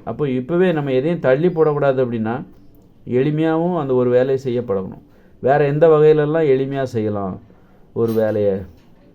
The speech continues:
அ, என்னென்ன வகையில எளிமையா செய்யலாம் அப்படின்னு ஏன், அப்படின்ட்டு நம்ம வந்து சொல்றோம். இப்போ இன்னொன்னு பார்த்தா, என் வீடியோல பார்த்தீங்கன்னா, ரொம்ப,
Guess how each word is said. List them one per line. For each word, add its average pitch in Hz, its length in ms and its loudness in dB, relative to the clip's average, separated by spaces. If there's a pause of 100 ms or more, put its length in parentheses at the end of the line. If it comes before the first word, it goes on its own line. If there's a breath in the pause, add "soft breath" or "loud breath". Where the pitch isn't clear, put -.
(760)
அ, 120 40 -6 (280)
என்னென்ன 139 440 0
வகையில 135 340 2
எளிமையா 135 380 0
செய்யலாம் 107 640 -6 (300)
அப்படின்னு 127 380 -4
ஏன், 127 260 -6 (360 loud breath)
அப்படின்ட்டு 131 720 -2
நம்ம 117 240 -2
வந்து 107 520 -4
சொல்றோம். - 300 -14
இப்போ 165 300 -2
இன்னொன்னு 165 320 0
பார்த்தா, 156 300 4
என் 156 200 4
வீடியோல 147 320 0
பார்த்தீங்கன்னா, 135 520 -4
ரொம்ப, 127 560 2